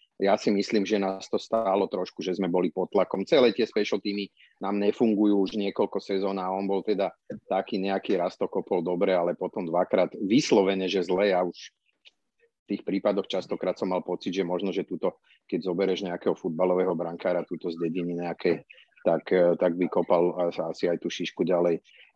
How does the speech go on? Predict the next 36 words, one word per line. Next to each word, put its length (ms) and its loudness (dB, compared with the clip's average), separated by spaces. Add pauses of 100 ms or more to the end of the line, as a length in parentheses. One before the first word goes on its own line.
Eh, 260 8
i-, 160 8
alebo, 380 6
alebo 240 4
teda 240 0
lepšie, 400 -4
alebo 240 0
ako 160 -4
by 80 -6
som 80 -6
to 80 -2
povedal. 240 6
Tak 160 0
to 80 0
je 100 8
podľa 300 2
mňa, 160 0 (240)
podľa 240 -4
mňa 160 -4
jeden 240 -2
z 80 -20
významných 560 -8
krokov, 560 2
to, 160 0
to, 160 -4
že, 140 -4 (180)
to, 160 0
čo 80 -6
sa 160 -2
toto 240 0
udialo. 480 6 (240)
A 80 0
navyše 400 4
sme 160 -2
teda 400 0
podľa 320 -4